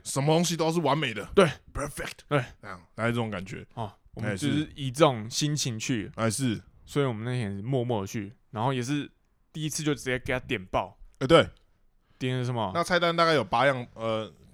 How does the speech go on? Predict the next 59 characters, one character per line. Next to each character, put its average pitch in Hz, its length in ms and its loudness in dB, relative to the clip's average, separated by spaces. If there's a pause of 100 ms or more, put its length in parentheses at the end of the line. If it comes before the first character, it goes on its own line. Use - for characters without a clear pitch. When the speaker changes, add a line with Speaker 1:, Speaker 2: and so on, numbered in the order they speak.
(240)
Speaker 1:
几 - 120 -8
样 110 120 -8
东 95 160 -10
西， 90 200 -14 (360)
不 - 80 -14
知 98 120 -12
道。 95 240 -6 (600)
Speaker 2:
就 196 160 -4
是 190 40 0
Speaker 1:
随 143 160 0
便 107 100 -6
啊， 87 180 -12
Speaker 2:
他 175 300 6
Speaker 1:
反 175 80 6
正 160 80 2
就 - 0 -
是 139 380 -2 (480)
Speaker 2:
他 220 140 4
比 170 180 0
较 175 360 4 (680)
著 208 240 2
名 120 200 -4
的 127 160 -2
应 151 140 -8
该 151 180 0
是 135 680 2
咖 151 340 6
喱 143 180 4
饭， 139 220 4
Speaker 1:
炸 - 20 -8
物。 95 360 -12
Speaker 2:
然 113 100 2
后 - 60 6
Speaker 1:
咖 - 40 4
喱 139 100 2
饭 131 240 2
跟 120 200 -6
炸 110 180 -2
物。 101 40 0
Speaker 2:
跟 143 120 0
炸 123 300 4
物。 107 260 -2
Speaker 1:
嗯。 107 240 -12 (200)
Speaker 2:
对。 131 280 6
Speaker 1:
它， 185 120 -4
它 - 20 0
炸 196 220 2
物 180 160 4
大 160 160 4
概 156 120 2
有， 110 360 -2
有 123 160 -2
几 131 200 -6
种 143 240 -2
啊？ 90 200 -14
有 101 420 -6 (140)
炸 120 180 -6
猪 120 180 -12
排， 87 320 -10